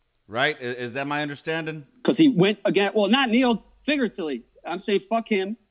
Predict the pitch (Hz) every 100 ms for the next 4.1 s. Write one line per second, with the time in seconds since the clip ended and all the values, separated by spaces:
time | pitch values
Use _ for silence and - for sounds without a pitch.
0 | _ _ 131 123 - 196 190 180 180 175
1 | 165 156 143 - _ _ _ 131 131 131
2 | 247 233 - - - 170 170 - 156 143
3 | 135 131 139 131 117 131 110 107 110 107